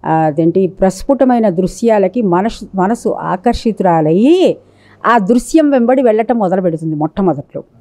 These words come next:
మనసు అంటే ఏంటి? భావ పరంపరే కదండి. భౌతికమైనటువంటి విషయాల గురించి ఆలో-, ఇప్పుడు మీరు వచ్చారు, మీ గురించి ఆలోచనలు, లేకపోతే మీరు ఇక్కడికి రావాలి, ఈ ఆశ్రమం ఎట్లా ఉండబోతుందనే ఆలోచనలు, మీ భార్య గురించి, మీ పిల్లల గురించి, సంసారం, పెళ్ళాం, పిల్లలు, ఇవే కదా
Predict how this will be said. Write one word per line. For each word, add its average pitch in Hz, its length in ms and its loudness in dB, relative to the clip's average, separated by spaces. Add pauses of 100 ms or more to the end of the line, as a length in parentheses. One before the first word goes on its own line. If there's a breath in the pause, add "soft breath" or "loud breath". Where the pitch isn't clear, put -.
(140 soft breath)
మనసు 240 320 0
అంటే 269 220 0
ఏంటి? 247 480 -2
భావ 196 240 0
పరంపరే 220 480 0
కదండి. 190 340 -2
భౌతికమైనటువంటి 226 920 0
విషయాల 226 320 0
గురించి 208 280 0
ఆలో-, 180 200 2
ఇప్పుడు 208 180 -2
మీరు 202 160 2
వచ్చారు, 185 320 0
మీ 196 160 -4
గురించి 190 260 -2
ఆలోచనలు, 151 500 -2 (380 soft breath)
లేకపోతే 220 200 2
మీరు 220 160 0
ఇక్కడికి 185 280 0
రావాలి, 180 420 2 (260 soft breath)
ఈ 214 60 2
ఆశ్రమం 202 380 2
ఎట్లా 190 260 2
ఉండబోతుందనే 175 680 0
ఆలోచనలు, 160 500 -2
మీ 214 120 -6
భార్య 170 320 2
గురించి, 160 320 -2
మీ 190 100 -2
పిల్లల 160 260 -4
గురించి, 156 300 -4
సంసారం, 160 560 -2
పెళ్ళాం, 151 420 -2
పిల్లలు, 151 260 -2
ఇవే 220 200 0
కదా 262 240 0